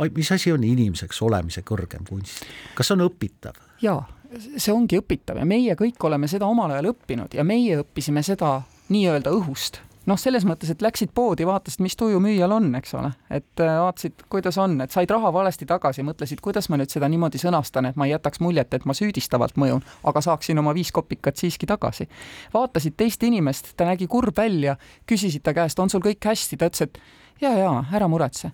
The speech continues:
Speaker 2: Me saime aru, et tal tegelikult ei ole kõik hästi. Me omandasime selle oskuse, et siis küsida,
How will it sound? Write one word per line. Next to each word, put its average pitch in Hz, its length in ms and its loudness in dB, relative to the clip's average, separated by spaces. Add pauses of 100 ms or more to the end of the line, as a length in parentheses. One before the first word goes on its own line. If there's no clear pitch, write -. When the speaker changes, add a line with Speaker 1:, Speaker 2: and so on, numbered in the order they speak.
Speaker 2:
Me 208 120 2
saime 214 320 2
aru, 180 400 0
et 151 120 -4
tal 160 120 -2
tegelikult 180 420 -2
ei 170 100 2
ole 190 200 2
kõik 143 240 -4
hästi. 139 340 -6
Me 151 80 4
omandasime 151 540 0
selle 143 200 -2
oskuse, 151 480 -2 (240)
et 160 120 -4
siis - 200 -2
küsida, 165 540 0